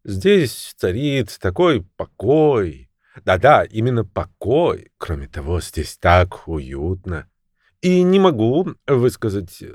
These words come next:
насколько я доволен возвращением к, к Тредвеллу. Этот человек заботится о моём покое самым удивительным образом. Только сегодня утром кто-то явился, чтобы узнать,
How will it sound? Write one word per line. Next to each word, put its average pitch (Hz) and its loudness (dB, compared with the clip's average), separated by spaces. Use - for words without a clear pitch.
насколько 123 0
я 101 0
доволен 107 0
возвращением 104 -4
к, - -16
к - -16
Тредвеллу. 113 -2
Этот 120 -2
человек 123 0
заботится 120 0
о 123 -2
моём 117 -2
покое 123 -2
самым 113 -2
удивительным 101 -2
образом. 73 -10
Только 95 0
сегодня 101 2
утром 107 0
кто-то - 0
явился, 120 2
чтобы 117 -2
узнать, 104 -4